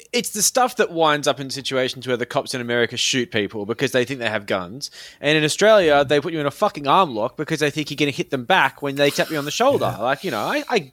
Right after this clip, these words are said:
Speaker 1: get it. I think it's, it's an over response in
Speaker 2: Oh,
Speaker 1: a
Speaker 2: yeah.
Speaker 1: lot of
Speaker 2: It
Speaker 1: ways.
Speaker 2: would, in your case, it was definitely an, a, a, a, from what you've told me about it, an overreaction,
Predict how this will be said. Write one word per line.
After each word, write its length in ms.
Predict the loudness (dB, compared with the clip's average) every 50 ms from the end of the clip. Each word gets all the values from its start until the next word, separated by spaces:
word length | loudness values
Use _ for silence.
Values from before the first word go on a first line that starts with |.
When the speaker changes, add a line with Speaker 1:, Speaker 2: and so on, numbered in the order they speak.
| _
Speaker 1:
get 240 | 0 2 2 2 2
it. 240 | 0 -4 -4 -6 -8 _ _ _ _ -20 -20 _ _ _ 0
I 100 | 2 2
think 160 | 2 2 0
it's, 300 | -2 -2 -2 -8 -10 -10 -14 -20 -20 -12 _ -4
it's 160 | -4 -4 -4
an 140 | -6 -8 0 2
over 400 | 4 4 6 4 4 0 -2 -2
response 640 | -2 -6 -4 -2 -2 0 0 -2 -4 -6 -4 0
in 80 | 4 6
Speaker 2:
Oh, 20 |
Speaker 1:
a 60 | 6 6
Speaker 2:
yeah. 60 | 4
Speaker 1:
lot 120 | 2 2 4
of 60 | 4
Speaker 2:
It 60 | 4
Speaker 1:
ways. 300 | 6 4 4 2 2 2
Speaker 2:
would, 100 | 4 4
in 220 | 4 4 6 6
your 180 | 6 6 6 6
case, 460 | 6 6 6 6 6 4 0 -2 -6 -12 -18 -18 -18 -18 -20 -6 _
it 100 | 0 2 4
was 160 | 2 2 2
definitely 840 | 4 6 6 6 6 2 2 2 0 0 0 -4 -6 -6 -6 -8 -10 _ 2
an, 220 | 2 2 4 4
a, 80 | 4 4
a, 400 | 4 4 4 2 2 0 -2 -6 -12 -16 -20 -20 -20 _ -20 -20 -20 -20 _ _ 2
a, 300 | 4 6 6 6 4 2
from 200 | 2 2 4 4
what 180 | 4 4 2 0
you've 120 | -4 -2
told 260 | 2 2 4 4 2 0
me 40 | -4
about 280 | -4 0 2 4 4 6
it, 100 | 6 6
an 120 | 6 6
overreaction, 880 | 6 6 6 4 4 2 2 2 2 2 0 0 0 2 4 6 6 6